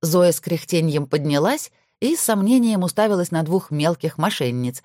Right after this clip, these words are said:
которые взбаламутили ее еще до будильника, а сами, похоже, собираются задрыхнуть на ее кровати. «Вы как,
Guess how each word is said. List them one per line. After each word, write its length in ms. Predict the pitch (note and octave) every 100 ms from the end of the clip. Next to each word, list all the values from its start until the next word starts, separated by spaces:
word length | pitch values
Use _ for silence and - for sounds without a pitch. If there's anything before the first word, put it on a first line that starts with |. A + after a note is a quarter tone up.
| _ _
которые 380 | - E3 D#3+ D3
взбаламутили 640 | C#3+ C3+ D3+ D#3 F3+ D#3
ее 300 | D3 D3 D#3+
еще 260 | F#3 D#3+ F3
до 140 | D#3+
будильника, 580 | D#3+ F#3 B2+ G#2+ G#2+ - _ _ _
а 160 | - G3+
сами, 260 | - A3 E4
похоже, 440 | D#4+ - C4+ C#4+
собираются 480 | C#4 B3 G#3+ G#3+ A#3
задрыхнуть 640 | A#3 F#3 D#3+ - G3 -
на 140 | F#3 F3+
ее 180 | B2
кровати. 500 | C3+ E3+ B2 F#2+ - _ _ _ _ _ _ _ _ _ _ _
«Вы 180 | A#3+ C#4+
как, 300 | - D#3 -